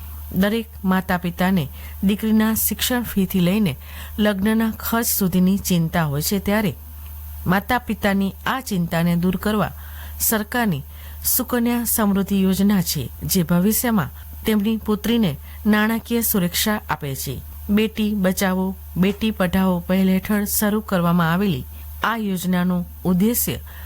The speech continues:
દીકરીઓના શિક્ષણ અને લગ્નને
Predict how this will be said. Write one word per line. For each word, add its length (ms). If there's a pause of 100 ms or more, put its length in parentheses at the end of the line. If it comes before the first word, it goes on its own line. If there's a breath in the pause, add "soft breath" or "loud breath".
(280 loud breath)
દીકરીઓના 600
શિક્ષણ 520 (560 loud breath)
અને 220
લગ્નને 560